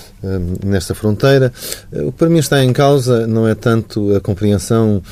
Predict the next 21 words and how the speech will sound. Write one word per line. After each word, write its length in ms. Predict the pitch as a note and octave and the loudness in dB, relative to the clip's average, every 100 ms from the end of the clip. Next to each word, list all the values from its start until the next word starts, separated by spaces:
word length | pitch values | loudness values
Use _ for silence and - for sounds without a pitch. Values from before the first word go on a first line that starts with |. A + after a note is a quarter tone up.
| - - - - | -18 -18 -20 -10
eh, 720 | G2 F#2+ F#2+ F#2 F2+ F#2+ G2+ G2+ - | -6 -4 -2 -4 -4 -6 -8 -10 -8
com 680 | G#2 G2 F#2+ F#2 F2+ F2+ F#2 F2 - - - | -4 -2 0 -2 -2 -4 -6 -12 -16 -20 -16
o 60 | |
sofrimento 1000 | - G2+ G#2 A2 C3 B2 - F#2+ F2+ F2 - - - | -10 -6 0 2 2 0 -4 -6 -4 -6 -10 -20 -20
de 60 | - | -6
quem 140 | G2+ | -4
sofre 720 | - D3 D#3 - G2 F#2 F2 F2 - - - | 2 2 2 -2 -4 -2 -4 -8 -16 -20 -8
no 140 | G2 | -6
fim 160 | F#2 G#2+ | -2 -2
da 80 | F#2 | -2
sua 240 | - F#2+ | -2 -2
vida. 340 | F#2 D3 C#3 G2+ | 2 2 4 2
A 60 | |
morte 340 | G2+ G#2+ F#2 G2+ | 2 2 0 -2
é 40 | |
sempre 320 | - G#2 G#2 | -2 -2 -2
uma 60 | F#2 | -6
situação 420 | G2 G2 - G2+ | -6 -8 -2 2
muito 280 | A#2+ A#2+ G2+ | 2 2 0
dolorosa, 680 | F#2 F2 F#2 B2+ A2 F#2+ E2+ - - - - - | -4 0 2 2 0 -4 -6 -12 -20 -20 -20 -12
eh, 160 | F#2+ F#2 | -6 -6